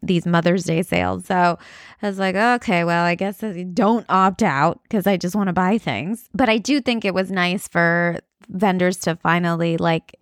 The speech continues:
catch up to the fact that not everybody has a mom, and it's, it's an extremely painful time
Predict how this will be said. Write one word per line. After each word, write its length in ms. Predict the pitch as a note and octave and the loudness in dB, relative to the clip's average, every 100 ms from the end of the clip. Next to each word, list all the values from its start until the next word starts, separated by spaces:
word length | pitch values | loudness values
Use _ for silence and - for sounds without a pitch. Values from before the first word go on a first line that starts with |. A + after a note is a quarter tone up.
| - | -12
catch 340 | - F#3+ E3+ | -4 -2 2
up 240 | F3+ F3 - | 2 2 0
to 120 | F#3 | -2
the 120 | E3+ | 0
fact 340 | E3+ F3 F#3 - | 0 0 0 -2
that 160 | E3 | 0
not 180 | E3+ E3+ | 0 0
everybody 460 | E3+ E3+ E3+ E3 E3 | 0 0 0 0 0
has 180 | E3 | 0
a 40 | F3+ | 0
mom, 440 | D#3+ D#3 E3+ A3+ - | 0 2 2 0 -2
and 540 | F3+ F3 E3+ E3+ E3 - | -2 0 2 0 -4 -4
it's, 300 | F3 E3+ - _ | -4 -4 -8 _
it's 300 | - F#3 - | -4 -4 0
an 120 | F#3 | 0
extremely 580 | E3 - - F3+ F3+ E3+ | 0 -2 -2 0 0 0
painful 400 | F#3+ D#3+ D#3 D#3 | -2 -4 -2 -4
time 480 | - D3 C#3+ D#3+ | -4 -4 -2 -2